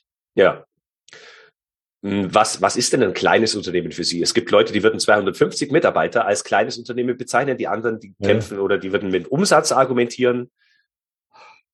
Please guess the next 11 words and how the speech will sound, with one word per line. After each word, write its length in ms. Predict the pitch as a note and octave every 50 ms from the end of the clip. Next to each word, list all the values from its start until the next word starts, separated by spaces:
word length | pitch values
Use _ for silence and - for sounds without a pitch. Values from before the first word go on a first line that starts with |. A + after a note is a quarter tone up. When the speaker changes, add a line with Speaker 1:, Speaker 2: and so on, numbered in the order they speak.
| _ -
Speaker 2:
Ne, 560 | A#2 A#2+ C3 C3+ C#3 C#3+ D3 D3+ D#3+ D#3+ B2 -
äh, 180 | C3 B2 C3
sagen 180 | B2+ D3 E3 F3+
wir 100 | E3 D#3
mal 400 | D3+ D3 D3 D3 D3+ D3+ C#3 B2+
so, 540 | B2 B2+ C3 C3+ C3+ C3 C3 C3+ C#3 - -
äh, 180 | A2+ A2 A2+ G#2+
zwanzig 540 | - - C#3 D3 D#3+ D#3 D3 D3+ A#2 -
Mitarbeiter, 600 | C#3 C3+ B2 D#3 C3+ A#2+ B2 B2 B2 A#2 - B2+
dreißig 560 | - - F2+ A2 B2 C3+ B2+ - C#3 A#2+ - -
Mitarbeiter, 1000 | C3 C3 C3 C3+ A#2 A2+ A2 A2+ A2+ A2+ A#2 A#2+ A#2 A#2+ A#2+ A#2 A2+ A2+ A2